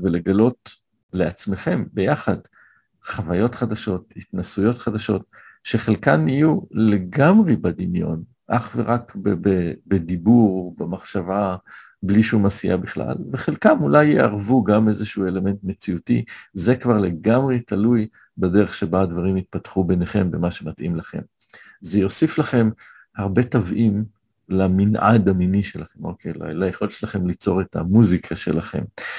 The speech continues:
וכשאתם עושים את זה בצורה הנכונה, זה מחזק את הזוגיות, זה משפר את הזוגיות,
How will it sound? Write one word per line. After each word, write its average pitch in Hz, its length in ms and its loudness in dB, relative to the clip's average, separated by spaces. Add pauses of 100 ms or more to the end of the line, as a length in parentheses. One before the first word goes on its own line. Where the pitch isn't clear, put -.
(380)
וכשאתם - 2000 0
עושים 180 400 4
את 127 140 4
זה 90 160 0 (280)
בצורה 95 400 0
הנכונה, 120 540 0 (520)
זה 98 240 -2
מחזק 98 920 0
את 156 120 -2
הזוגיות, 151 640 -4 (380)
זה 107 220 2
משפר 120 920 2 (560)
את 107 140 -4
הזוגיות, 113 560 4